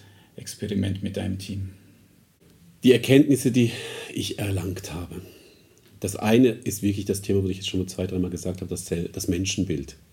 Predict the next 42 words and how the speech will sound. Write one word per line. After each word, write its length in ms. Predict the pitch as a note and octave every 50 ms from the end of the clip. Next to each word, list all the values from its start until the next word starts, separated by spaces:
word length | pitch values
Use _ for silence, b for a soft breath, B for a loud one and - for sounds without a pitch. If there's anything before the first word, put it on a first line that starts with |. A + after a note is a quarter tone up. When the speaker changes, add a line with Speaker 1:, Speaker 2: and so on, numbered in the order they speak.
| B B B B B B B B B B B B B B -
Speaker 2:
Am 180 | G2+ F#2 G2 G2
Anfang 560 | G#2+ A2 B2+ C#3+ C#3 - C3 B2 A#2 G#2 F#2
war 140 | G2+ G2 G#2
mir 160 | G#2+ G#2+ -
das 180 | G2+ G2 -
nicht 240 | G2+ G2 G2 G2 -
so 140 | - G2 F2+
bewusst, 580 | G2 F2 D#2+ F2+ F2+ F2 - - - - - -
dass 120 | - E2+ E2
es 140 | D#2+ D#2 -
die 100 | F2 F2
Veränderung 420 | - - - E2 F2 E2+ E2 E2
des 160 | E2 E2 -
Menschenbildes 680 | - D#2 D#2 D#2+ - - E2+ - E2 D#2+ E2 D#2+ -
im 240 | - - E2+ E2+ E2+
Kern 340 | - - F2 E2 E2 E2 - -
ist. 360 | G2 F#2 - - - - - _ _ B B B B B B B B B B B B
Ich 180 | - F#2 - -
habe 300 | F2 F2 E2+ F2 E2+ D#2+
mit, 340 | C2 D#2 E2 E2+ - - -
mit, 160 | D#2 D2+ -
mit, 220 | - D2+ D2 -
mit 200 | D2 D#2 D2+ - -
Prozess, 580 | - - - - F#2 G2 G2 - - - - - - - - _ _ _ _ _ _ _ _ _ _ _ _ - - - - -
bei 200 | - G2 G#2 F#2+
Prozessveranpassungen, 1400 | G2 - - - - F#2+ G2 G2 - - F#2 - F#2 F2+ F#2+ F#2+ - F#2+ F#2 F#2+ - - F2+ F#2 F2+ F2 F2 E2
mit, 240 | D#2 D#2 D#2 - -
mit, 180 | C#2 E2+ - - B B B B B B B B -
mit 140 | D#2+ - F2
Meetingsanpassungen 920 | F#2 G#2 A2 G#2+ - G#2 F#2+ G2 - G2+ F#2+ F#2+ F#2+ G2 G2+ G2 - A2
und 120 | G#2 G2 G2
so 100 | G2 F2+
weiter 240 | F2+ E2+ F2 - -
gearbeitet. 480 | - - - E2+ F2 - E2+ - -
Wir 120 | D#2+ D#2+ D#2
haben 100 | D#2+ D#2+
den 80 | D2+
Strategieprozess 840 | - - D#2+ - F#2+ - G#2+ G#2 G2+ G2+ G2 G2 F#2+ - F#2 F2+ F#2
angepasst 600 | - F2 F2+ F2 F2 - - - E2+ - - -
und 160 | F#2+ G2 F#2+
so 100 | - -
weiter. 320 | E2+ E2 D#2+ E2 - -